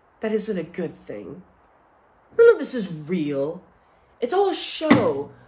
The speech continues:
a performance, and it's beautiful. As I told the Bat, it's complete freedom to put on a mask.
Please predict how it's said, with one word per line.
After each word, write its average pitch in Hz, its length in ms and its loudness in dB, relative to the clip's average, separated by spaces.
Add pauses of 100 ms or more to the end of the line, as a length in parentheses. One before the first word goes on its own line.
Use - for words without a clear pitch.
(160)
a 214 80 -6
performance, - 1000 -2 (580)
and 233 120 0
it's - 440 0 (240)
beautiful. 214 680 -4 (1200)
As 285 140 -2
I 294 80 4
told 311 260 -2
the 226 60 0
Bat, 208 400 -2 (340)
it's 440 220 4
complete 302 640 2
freedom 220 600 2
to 185 80 -8
put 185 220 -4
on 151 140 0
a 139 40 -2
mask. 120 680 -10